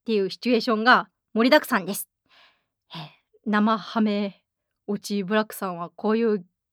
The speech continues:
こう、現実世界では叶わないけれども、いつか経験してみたいってところを絶妙についてきて、こう、あの、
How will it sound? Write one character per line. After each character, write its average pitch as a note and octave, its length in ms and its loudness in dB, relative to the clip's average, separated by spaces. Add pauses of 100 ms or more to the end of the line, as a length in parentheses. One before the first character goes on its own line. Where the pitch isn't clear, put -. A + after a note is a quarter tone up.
(400)
こ F3+ 200 -8
う、 D3+ 100 -16 (400)
現 C#4 200 4
実 D#4 280 -2
世 D#4+ 140 -4
界 G#3+ 420 0 (180)
で A3 100 -2
は G3+ 100 0
叶 A3 320 0
わ C4+ 80 6
な C4 120 4
い F3+ 180 -2 (460)
け A#3 120 -2
れ G3+ 80 0
ど F#3 100 -4
も、 F3 120 -6
い A3 80 -4
つ - 80 -14
か G#3 140 -4
経 B3+ 220 -2
験 B3 160 0
し - 60 -8
て C#4 100 -2
み B3 60 -2
た D4+ 100 8
い C#4+ 40 8
っ G#3+ 80 -4 (360)
て G#3+ 80 -2
と G3+ 120 -6
こ G#3+ 100 2
ろ G#3 100 4
を F3 160 -4 (480)
絶 A3+ 240 2
妙 C4 140 6
に A#3+ 160 0
つ - 140 -6
い A3+ 80 -2
て F3 100 -6
き - 100 -20
て、 F3+ 280 -6 (580)
こ F#3+ 140 -8
う、 - 20 -4
あ E3 80 -8
の、 E3+ 120 -14